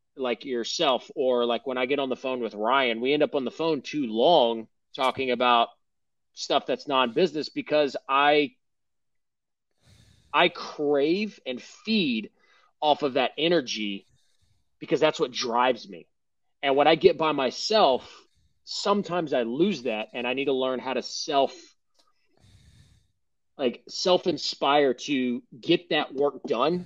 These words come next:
with the same type of, uh, tenacity and intensity that I do when I'm around those other people, and even if it's just for myself and getting a workout done. I train a lot by myself, and I know that that's one of my biggest detriments to my,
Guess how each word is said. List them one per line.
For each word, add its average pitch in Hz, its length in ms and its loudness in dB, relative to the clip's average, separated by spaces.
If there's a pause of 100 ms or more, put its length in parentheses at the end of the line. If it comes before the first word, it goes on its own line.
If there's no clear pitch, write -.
(140)
with 160 220 2
the 139 80 -2
same 147 400 -2
type 139 340 -2
of, 127 240 0 (1500)
uh, 120 440 4 (100)
tenacity 147 640 -2
and 120 80 -2
intensity 123 540 -4
that 120 120 0
I 120 80 6
do 123 320 -2
when 120 260 -2
I'm 117 160 0
around 113 800 0 (140)
those 120 260 -2
other 110 200 0
people, 156 440 -2
and 131 140 -4
even 135 180 2
if 127 120 -4
it's 127 120 -4
just 135 220 -8
for 127 120 -2
myself 113 480 0
and 104 140 -4
getting 117 220 0
a 95 60 0
workout 104 420 0
done. 92 160 -8
I 104 120 0
train 160 260 0
a 127 40 6
lot 120 380 4
by 127 140 2
myself, 113 600 2
and 104 340 0 (360)
I 127 140 4
know 135 180 6
that 123 140 2
that's 123 220 -4
one 127 200 -2
of 120 60 -2
my 120 100 2
biggest 110 380 -2
detriments 113 420 -4
to 120 120 -6
my, 95 180 -2